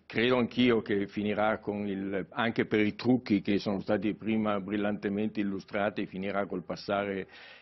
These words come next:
il non luogo a procedere. Tuttavia sarà interessante anche vedere le percentuali. Io credo che sia un elemento che ancora divide profondamente i Cinque Stelle.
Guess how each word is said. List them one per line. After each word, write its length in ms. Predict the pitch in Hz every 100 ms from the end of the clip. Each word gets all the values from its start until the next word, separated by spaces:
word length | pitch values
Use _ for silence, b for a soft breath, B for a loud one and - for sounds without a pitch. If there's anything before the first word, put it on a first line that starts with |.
| -
il 120 | 101
non 220 | 107 110
luogo 340 | 107 117 110
a 60 | 107
procedere. 720 | - 107 - 104 90 92 90 - b b
Tuttavia 500 | - 135 214 104 139
sarà 220 | 202 110 104
interessante 600 | 98 120 104 110 131 165
anche 200 | 107 101
vedere 280 | 98 107
le 120 | 101 92
percentuali. 760 | 95 - 80 120 147 135 76 -
Io 180 | 127
credo 380 | - 98 139 185
che 260 | - 104 95
sia 180 | - 113
un 120 | 110
elemento 540 | 113 147 107 139 151
che 100 | 107
ancora 340 | 95 104 110 107
divide 420 | 98 98 120 107
profondamente 800 | 98 92 107 98 90 160 143 101
i 540 | 95 95 92 95 90
Cinque 340 | - 104 90 95
Stelle. 520 | - 98 82 90